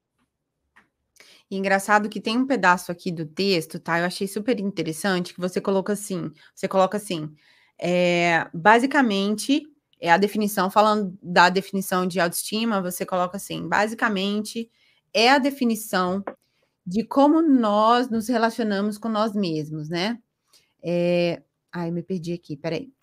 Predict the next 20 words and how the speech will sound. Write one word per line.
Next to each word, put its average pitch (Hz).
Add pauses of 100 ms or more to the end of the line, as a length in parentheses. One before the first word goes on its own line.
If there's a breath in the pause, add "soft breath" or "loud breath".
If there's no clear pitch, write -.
"A 196
visão 190
que 202
temos 196
da 175
gente, 165 (1000)
nossos 202
pontos 190
fortes 247
e 233
nossos 214
pontos 196
fracos. 160
Se 214
possuímos 254 (140)
tudo 311
isso 240
muito 247
bem 226
definido, 196